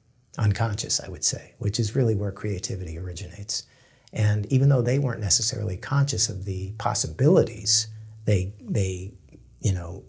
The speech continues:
revealed to me, I, from my own experience, was able to discern what I wanted to do with it.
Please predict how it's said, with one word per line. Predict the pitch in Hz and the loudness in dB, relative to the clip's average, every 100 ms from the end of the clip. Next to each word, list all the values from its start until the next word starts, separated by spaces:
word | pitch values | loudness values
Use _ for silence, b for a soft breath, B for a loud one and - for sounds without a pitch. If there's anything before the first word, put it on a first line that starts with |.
| - | -6
revealed | 98 113 101 | -2 0 0
to | - | -4
me, | 95 127 123 - 92 - b b b b b _ - _ _ _ _ - | 0 4 4 2 -8 -14 b b b b b _ -20 _ _ _ _ -4
I, | - 120 123 | 4 6 6
from | 120 - 104 | 4 -2 0
my | 104 | 2
own | 127 139 | 4 4
experience, | 95 - 101 104 104 87 | 2 -2 -2 -6 -6 -6
was | 104 101 | -6 -4
able | 95 95 | -6 -6
to | - | -8
discern | 73 - - 85 73 82 - - b b b b | -8 -8 -8 -8 -12 -14 -18 -20 b b b b
what | - 78 | -8 -8
I | |
wanted | - - - | -8 -12 -14
to | 82 | -14
do | 80 | -14
with | 80 | -16
it. | - | -20